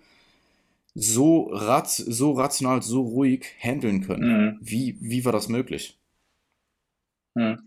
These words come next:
Speaker 2: Ich glaub, dass da über die, die Zeit der Prep, also mit Zunahme der Zeit in diesem Zustand, der Körper einfach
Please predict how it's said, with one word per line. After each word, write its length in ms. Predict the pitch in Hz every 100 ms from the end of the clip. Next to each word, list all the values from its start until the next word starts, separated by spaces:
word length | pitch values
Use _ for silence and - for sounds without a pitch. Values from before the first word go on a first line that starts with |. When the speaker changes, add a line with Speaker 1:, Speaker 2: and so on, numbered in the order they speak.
| - - - -
Speaker 2:
Ich 160 | -
glaub, 260 | 113 110 107
dass 160 | 110
da 340 | - 107 107 -
über 380 | - - 113 104
die, 460 | 107 107 101 - -
die 120 | 107
Zeit 440 | - - 113 127
der 100 | 113
Prep, 420 | 101 - 104 98 - -
also 280 | 104 104 107
mit 180 | 104 -
Zunahme 460 | 127 123 117 107
der 240 | 104 104 104
Zeit 380 | - 98 101 -
in 140 | 113
diesem 260 | 110 101 107
Zustand, 680 | - 123 - 117 107 120 - - - - - -
der 120 | 104
Körper 320 | - 127 123 101
einfach 260 | 107 113